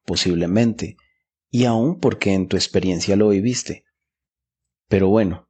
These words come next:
si tú dijeras, "Mm, mm, no, no creo en tal cosa porque mis padres me lo dijeron",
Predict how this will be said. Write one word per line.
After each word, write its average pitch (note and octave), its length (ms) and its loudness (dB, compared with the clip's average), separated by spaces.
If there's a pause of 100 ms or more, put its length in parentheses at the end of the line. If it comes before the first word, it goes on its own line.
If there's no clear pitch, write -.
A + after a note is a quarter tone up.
si - 220 -6
tú G#2 180 2
dijeras, A2+ 520 2
"Mm, G2+ 760 -2 (920)
mm, G2 760 -2 (480)
no, G2 420 2
no F#2+ 200 2
creo B2 280 2
en B2 100 0
tal A#2+ 240 0
cosa G2 460 -2
porque G#2 320 -2
mis E2+ 180 -2
padres E2 460 -2
me A2 80 4
lo G2 120 4
dijeron", D2 420 -2